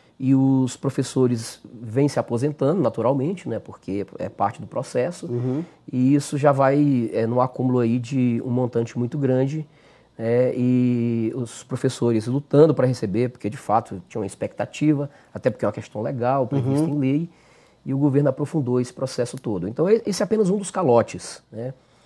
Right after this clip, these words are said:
Speaker 1: Nós, o gover-, é, já no início, como eu disse, do, uma das reivindicações, por força de negociação coletiva, ainda no governo Agnello, né,
Speaker 2: Uhum.
Speaker 1: nós, especificamente do Magistério Público, tivemos o nosso,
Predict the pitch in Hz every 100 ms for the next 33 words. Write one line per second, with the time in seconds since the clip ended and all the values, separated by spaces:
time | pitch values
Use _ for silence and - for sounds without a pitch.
0 | _ - _ 127 143 151 147 135 135 131
1 | 139 131 127 127 120 147 156 156 156 180
2 | 160 139 127 117 120 - 117 - - -
3 | - 117 127 131 127 147 139 135 139 131
4 | - 117 - 143 165 107 - - - _
5 | _ _ _ 135 120 147 156 147 120 120
6 | 123 123 120 - 117 - 120 113 120 113
7 | - 143 143 110 101 - _ - 131 139
8 | 135 120 110 107 143 156 170 104 - -
9 | 107 143 135 147 - _ 110 139 151 135
10 | 139 139 - 123 123 120 123 117 - 123
11 | 117 131 131 - 120 131 139 127 127 131
12 | 135 135 123 113